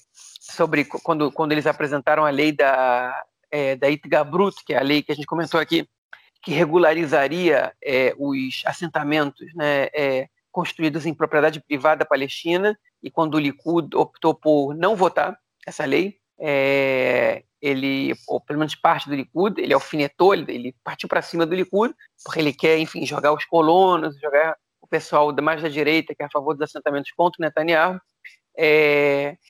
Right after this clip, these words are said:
e agora, com essa lei, com a lei do retorno, ele tocou numa posição muito mais sensível, porque ela não envolve conflito, ela não envolve territórios, né? Ela é uma lei que ela toca no caráter judaico do Estado, né?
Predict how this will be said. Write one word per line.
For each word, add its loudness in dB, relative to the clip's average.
e 0
agora, 4
com -2
essa -2
lei, -2
com -8
a 2
lei 2
do -6
retorno, 0
ele -2
tocou -2
numa 4
posição -6
muito -8
mais -2
sensível, -8
porque -4
ela 6
não 2
envolve 0
conflito, -4
ela -2
não 0
envolve 2
territórios, -4
né? 2
Ela 2
é 4
uma 2
lei 2
que -2
ela 2
toca -4
no -4
caráter 0
judaico 0
do -20
Estado, 0
né? -12